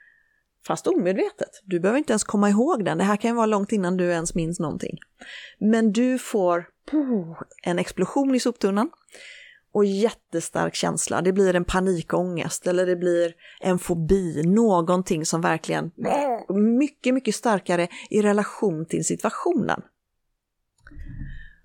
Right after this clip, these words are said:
Och det är då på grund av att scouten ger dig tillfälle att hantera allt det här nu när det ändå var en sån liten grej.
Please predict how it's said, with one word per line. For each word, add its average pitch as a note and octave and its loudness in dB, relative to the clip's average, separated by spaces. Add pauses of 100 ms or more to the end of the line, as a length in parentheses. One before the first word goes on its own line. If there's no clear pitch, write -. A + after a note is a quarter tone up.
(160)
Och B3 4
det - 2
är A#3 6
då G3+ 4
på F3+ -4
grund D#3+ 2
av D3+ 0
att D#3 -2
scouten G3+ 0
ger A#3+ 2
dig F3 4
tillfälle F3+ 2 (140)
att A#3+ 0
hantera G3+ 2
allt D#3 0
det - -2
här D#3+ 0
nu F#3+ 2
när F3+ 2
det F#3+ 4
ändå F3+ 2
var F3+ 2
en E3 -2
sån F3 0
liten C#4 0 (100)
grej. G3+ -2